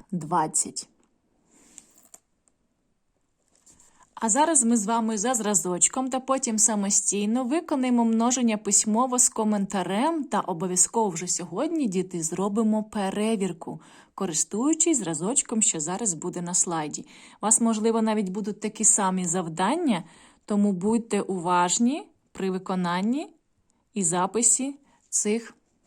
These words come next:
діти, виразів. Давайте двадцять дев'ять помножимо на тридцять. Погляньте уважно, як ми тепер від сьогодні записуємо, так,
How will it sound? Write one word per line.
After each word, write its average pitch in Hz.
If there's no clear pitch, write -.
діти, 196
виразів. 175
Давайте 339
двадцять 214
дев'ять 330
помножимо 226
на 208
тридцять. 240
Погляньте 208
уважно, 214
як 220
ми 285
тепер 202
від 185
сьогодні 196
записуємо, 247
так, 302